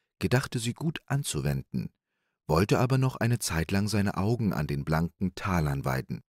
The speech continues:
sagte daher seiner Frau, die nicht zu Hause gewesen war,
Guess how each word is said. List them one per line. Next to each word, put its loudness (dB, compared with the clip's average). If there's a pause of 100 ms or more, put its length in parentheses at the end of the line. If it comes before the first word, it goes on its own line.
(520)
sagte 0
daher 2
seiner 0
Frau, 0 (260)
die 0
nicht -6
zu -2
Hause 6
gewesen 4
war, 6